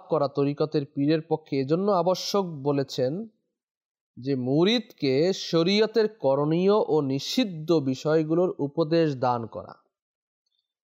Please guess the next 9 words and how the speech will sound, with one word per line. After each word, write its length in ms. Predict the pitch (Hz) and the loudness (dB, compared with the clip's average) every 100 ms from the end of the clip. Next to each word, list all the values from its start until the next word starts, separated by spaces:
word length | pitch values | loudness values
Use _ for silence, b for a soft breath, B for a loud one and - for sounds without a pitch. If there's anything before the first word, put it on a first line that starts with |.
| - | -6
এবং 380 | 139 147 135 156 _ _ _ _ _ _ _ _ _ _ _ _ _ _ _ _ - | -2 0 -2 -4 _ _ _ _ _ _ _ _ _ _ _ _ _ _ _ _ -4
তারপরে 640 | 147 147 147 127 123 156 - _ _ _ _ _ _ - | -2 -2 0 0 0 -4 -14 _ _ _ _ _ _ -14
মুরিদকে 680 | 117 135 165 240 - 202 | -4 0 2 0 -2 0
উক্ত 380 | 165 156 _ - | 2 0 _ -4
বিষয়সমূহের 1040 | 160 131 127 156 175 220 269 226 180 170 175 | -4 -2 -4 0 2 2 2 2 2 2 0
অনুসরণ 580 | 131 147 - 180 208 | 0 -2 0 0 0
করার 380 | 202 151 139 165 233 _ _ 123 | 0 0 2 0 -2 _ _ -20
দীক্ষা 800 | 117 127 170 _ - - 143 139 | -8 -4 -4 _ -20 -4 -2 0
দেয়া 480 | 123 110 107 104 | -2 -4 -4 -8